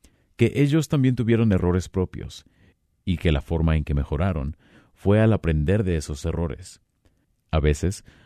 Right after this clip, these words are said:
puede ser común el imaginar que las personas de gran influencia durante la historia de la humanidad nacieron siendo excelentes, o que de alguna manera estaban preequipados con todo lo que necesitaban para llegar a ser de gran influencia.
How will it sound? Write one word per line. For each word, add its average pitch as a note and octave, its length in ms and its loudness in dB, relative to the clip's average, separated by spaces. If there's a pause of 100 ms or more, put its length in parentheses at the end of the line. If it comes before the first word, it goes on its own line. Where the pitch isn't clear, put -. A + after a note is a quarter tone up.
(220)
puede D#3 240 4
ser D#3 220 2
común D#2+ 360 4
el D2+ 140 4
imaginar C2+ 680 -2
que E2 120 2
las D2+ 160 0
personas F2+ 460 0
de D#2 120 2
gran F2+ 340 2
influencia E2 480 0
durante D2 300 -2
la C2+ 80 -2
historia C#2 400 -2
de C#2 80 0
la B1+ 80 -6
humanidad B1+ 480 -6 (380)
nacieron F#2+ 540 0
siendo E2 340 0
excelentes, - 680 -4 (400)
o D#2 360 -2
que D2+ 220 0
de D2 120 0
alguna F#2+ 300 0
manera D#2 480 0
estaban E2+ 540 -2
preequipados D2 1080 -2
con D2 260 2
todo G2 260 2
lo G2+ 120 2
que - 80 -2
necesitaban C#2 720 0
para C2+ 160 -2
llegar C#2 260 0
a C2 60 -2
ser F2 240 0
de D#2 100 2
gran C#2 280 -2
influencia. C#2 680 -4